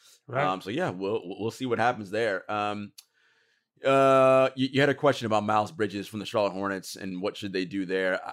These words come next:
Speaker 2: I, you know, obviously ev-, everybody knows, arrested for felony domestic assault. The pictures were terrible. The post by his wife, terrible. I think the s-, uh, their son witnessed it. A-, a-, all of it bad. Look, uh, just as a human being, um,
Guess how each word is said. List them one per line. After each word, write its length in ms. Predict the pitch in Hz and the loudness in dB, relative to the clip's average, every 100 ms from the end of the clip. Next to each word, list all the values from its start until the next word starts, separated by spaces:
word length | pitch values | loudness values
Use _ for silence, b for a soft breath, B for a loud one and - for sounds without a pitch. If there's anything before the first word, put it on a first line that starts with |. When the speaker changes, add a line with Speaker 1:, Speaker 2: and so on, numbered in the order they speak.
| - | 0
Speaker 2:
I, 460 | 120 123 127 123 - _ | 4 6 4 2 -4 _
you 100 | 123 | -2
know, 160 | 113 101 | 0 0
obviously 380 | 95 107 107 104 104 | 0 0 -2 -4 -4
ev-, 160 | 104 - | -4 -4
everybody 320 | 107 92 92 | -4 -6 -2
knows, 460 | 139 156 151 127 - | 2 4 4 2 -4
arrested 420 | 110 117 - 113 | -2 -2 -2 -6
for 120 | 107 | -8
felony 280 | 95 120 110 | -6 -4 -4
domestic 440 | 101 104 104 98 - | -6 -6 -8 -10 -16
assault. 500 | - 127 120 110 90 | -4 2 2 2 -4
The 180 | 82 - _ _ | -8 -8 _ _
pictures 500 | 143 143 139 135 113 | -4 -2 -2 -2 -2
were 100 | 117 | -6
terrible. 560 | - 127 131 123 123 117 | -2 0 0 0 0 -2
The 80 | 104 | -4
post 340 | 123 120 - | -4 -4 -6
by 200 | 120 117 | -4 -4
his 180 | 104 90 | -4 -4
wife, 340 | 101 113 113 | 0 0 0
terrible. 640 | - 113 104 110 110 107 b b b | -4 -4 -2 -4 -2 -4 b b b
I 60 | 92 | -8
think 140 | 98 | -8
the 60 | - | -10
s-, 180 | - - 98 | -16 -8 -2
uh, 140 | 90 | 0
their 140 | 90 | 0
son 340 | 87 107 113 98 | -4 -6 -6 -6
witnessed 360 | 107 101 - 110 | -8 -10 -10 -8
it. 140 | 107 | -8
A-, 300 | - - _ - - | -10 -20 _ -16 -14
a-, 40 | - | 0
all 200 | 135 139 | 4 4
of 80 | 104 | 2
it 140 | 110 | -2
bad. 360 | 92 92 90 87 _ _ _ - | -2 -2 -2 -4 _ _ _ -2
Look, 200 | 123 120 _ _ - | 0 0 _ _ -10
uh, 80 | 110 _ _ _ _ - | -10 _ _ _ _ -14
just 240 | 113 170 170 | -2 -2 0
as 160 | 135 | -2
a 80 | 117 | -2
human 380 | 101 131 120 98 | -4 -2 -2 -4
being, 480 | 87 113 135 165 165 _ _ _ _ _ - | -6 -4 -4 -4 -12 _ _ _ _ _ -4
um, 680 | 101 101 98 95 90 92 | 0 2 0 -2 -6 -12